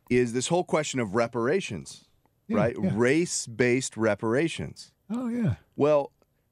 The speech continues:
Speaker 1: when things like twenty-three and me, I think we're starting to understand pretty much none of us are pure blood anything.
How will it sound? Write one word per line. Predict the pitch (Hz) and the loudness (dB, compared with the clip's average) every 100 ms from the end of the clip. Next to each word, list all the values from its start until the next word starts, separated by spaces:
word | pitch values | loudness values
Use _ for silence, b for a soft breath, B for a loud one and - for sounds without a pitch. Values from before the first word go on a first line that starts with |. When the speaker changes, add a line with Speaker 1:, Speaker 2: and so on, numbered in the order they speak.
| - | -4
Speaker 1:
when | 151 | -2
things | 151 196 277 233 | -2 0 0 0
like | 175 143 - | 0 0 -2
twenty-three | - 170 147 147 143 | -2 0 0 2 2
and | 127 | 4
me, | 147 269 208 | 2 2 0
I | 135 | 0
think | 208 214 | -2 0
we're | 180 | -2
starting | - 160 147 | 2 2 2
to | 143 | 2
understand | 147 131 - 196 214 151 131 - _ _ _ _ _ _ _ _ | 0 -2 -2 0 2 2 0 -4 _ _ _ _ _ _ _ _
pretty | - 370 | -6 -2
much | 294 220 170 | 0 0 0
none | 156 190 233 | 2 2 4
of | 175 | 2
us | 143 139 | 2 2
are | 120 | 0
pure | - 156 160 147 | 0 0 2 0
blood | 110 131 139 135 127 | 0 2 4 4 2
anything. | 131 196 151 117 101 - 139 | 2 0 0 0 -2 -2 -6